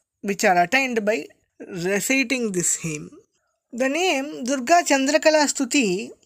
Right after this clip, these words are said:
signifies the number sixteen, which are the number of main shlokas in this hymn. Because the moon has sixteen kalas or sixteen stages.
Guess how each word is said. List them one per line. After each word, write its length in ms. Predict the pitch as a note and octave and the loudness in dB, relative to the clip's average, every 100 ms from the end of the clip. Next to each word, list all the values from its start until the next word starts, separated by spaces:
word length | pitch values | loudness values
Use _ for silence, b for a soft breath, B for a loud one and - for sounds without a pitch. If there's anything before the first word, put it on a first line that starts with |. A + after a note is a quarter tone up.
| _ | _
signifies 680 | - B3+ A#3+ D4+ D4 E4 C4+ | -6 -4 -2 0 2 2 0
the 100 | C4+ | 0
number 420 | G3+ G#3+ A#3+ A#3+ | 0 0 2 2
sixteen, 720 | A#3+ C4 - - C#4 F#3+ A3 - | 2 -4 -4 0 0 0 -6 -10
which 340 | A3+ D4 C#4+ | -4 -2 2
are 240 | D#4 D4+ D4 | 4 4 2
the 380 | C4+ D4 D4 C#4 | 2 4 4 2
number 300 | B3+ C4+ D#4+ | 0 2 2
of 80 | C#4 | 2
main 360 | A#3+ C4 D#4+ | 0 0 -2
shlokas 500 | D4+ C4+ B3 B3 C#4 C#4 | -2 0 0 0 -2 -2
in 80 | |
this 220 | C4 B3+ - | 0 0 0
hymn. 340 | F#3 D3 E3+ _ _ _ _ | -2 -6 -12 _ _ _ _
Because 300 | A3 C4+ E4 | -4 0 2
the 320 | D4 C#4+ C#4 A#3+ | 4 2 0 -4
moon 480 | A#3 D#4+ F4 E4+ C4 | 0 2 2 0 -2
has 340 | C4 B3+ - B4 A#4 C#4+ | 0 0 -4 -8 -10 -6
sixteen 640 | - C4 - E4+ E4+ D4 | -4 -4 -2 -2 -4 -2
kalas 720 | A#3+ G3+ G#3 E3 - - - _ _ _ _ | 0 2 0 -2 -8 -10 -14 _ _ _ _
or 120 | B3+ B3+ | 0 2
sixteen 480 | C4+ - - D4+ | 0 -2 -2 0
stages. 720 | - - F3 F3 E3+ - - | 0 0 0 0 -2 -4 -4